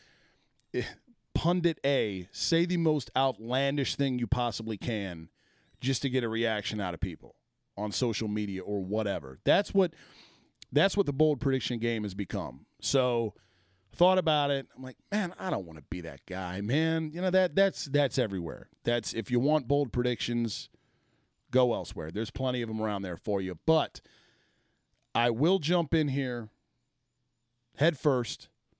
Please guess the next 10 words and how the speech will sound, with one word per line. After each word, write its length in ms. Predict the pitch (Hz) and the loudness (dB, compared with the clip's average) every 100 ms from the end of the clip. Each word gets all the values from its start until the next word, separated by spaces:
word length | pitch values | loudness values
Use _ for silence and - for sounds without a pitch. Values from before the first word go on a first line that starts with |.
| _ _ _ _ _ | _ _ _ _ _
and 100 | 123 | 2
I'll 100 | 131 | 2
give 180 | 127 175 | 4 4
you 100 | 180 | 4
one. 280 | 143 80 - _ _ _ _ _ _ | 2 -2 -10 _ _ _ _ _ _
I'll 120 | 98 | -4
give 200 | 107 180 | 2 4
you 100 | 226 | 4
one 480 | 196 185 170 160 156 - _ _ _ _ | 4 2 2 2 -2 -6 _ _ _ _
that, 400 | 117 123 139 135 | -2 2 4 2